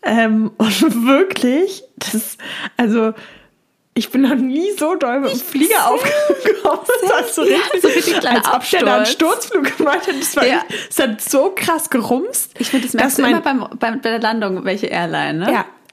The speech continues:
Speaker 1: Ey, das hat wirklich so krass gedonnert.
Speaker 2: Ja. Ja.
Speaker 1: <laughs> Und dann meinte mein Freund so, ja, also eigentlich,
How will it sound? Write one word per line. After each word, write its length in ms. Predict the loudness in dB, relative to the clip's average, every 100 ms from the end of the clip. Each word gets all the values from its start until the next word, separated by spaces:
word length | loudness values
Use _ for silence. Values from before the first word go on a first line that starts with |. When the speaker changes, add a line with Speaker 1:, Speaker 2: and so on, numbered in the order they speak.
| -2
Speaker 1:
Ey, 120 | 0
das 160 | 0 0
hat 180 | -2 0
wirklich 260 | 0 0
so 160 | 0 0
krass 340 | -2 -2 -2 -2
gedonnert. 720 | -2 2 2 2 2 -2 -6 -4
Speaker 2:
Ja. 60 | -2 0 0 2
Ja. 60 |
Speaker 1:
<laughs> 0 | 2
Und 120 | 2
dann 120 | 0
meinte 280 | 2 0 0
mein 180 | -2 0
Freund 280 | 0 0 0
so, 60 | 0 0 -2 -2 -4 -2 -2 -2
ja, 200 | 0 0
also 220 | 0 0
eigentlich, 440 | 0 2 2 2